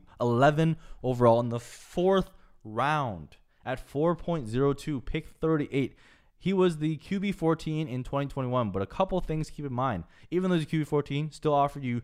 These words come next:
twenty points per game, but that includes games where he, three games where he scored less than seven points, and that was when he came back from having that,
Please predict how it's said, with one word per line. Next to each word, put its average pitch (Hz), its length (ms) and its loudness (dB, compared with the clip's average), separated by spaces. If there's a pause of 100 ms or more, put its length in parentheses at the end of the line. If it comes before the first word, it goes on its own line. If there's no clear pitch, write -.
(200)
twenty 143 300 0
points 139 280 -6
per 123 100 -4
game, 110 320 -2 (280)
but 196 300 4 (120)
that 151 160 4
includes 151 480 0
games 131 400 -2 (200)
where 123 360 0
he, 127 200 -4 (120)
three 202 180 0
games 165 320 0
where 147 80 -2
he 135 80 0
scored 131 420 -2
less 123 360 -2
than 143 180 -2
seven 135 460 -2
points, 127 400 -4 (200)
and 110 120 -4
that 120 60 2
was 131 100 0
when 135 100 -4
he 127 60 -4
came 123 260 -6
back 113 300 -2
from 110 160 -4
having 113 320 0
that, 101 260 -2